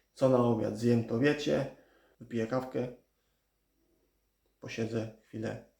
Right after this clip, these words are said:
godzinkę, odpocznę. Y, później zrobię sobie najpierw trening siłowy, a później mam do, mam do zrobienia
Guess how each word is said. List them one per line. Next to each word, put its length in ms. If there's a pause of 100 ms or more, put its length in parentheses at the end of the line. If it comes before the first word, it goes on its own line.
godzinkę, 440
odpocznę. 520 (640)
Y, 280
później 340
zrobię 260
sobie 200
najpierw 320
trening 360 (1700)
siłowy, 640
a 200
później 600
mam 360
do, 460 (480)
mam 240
do 160
zrobienia 880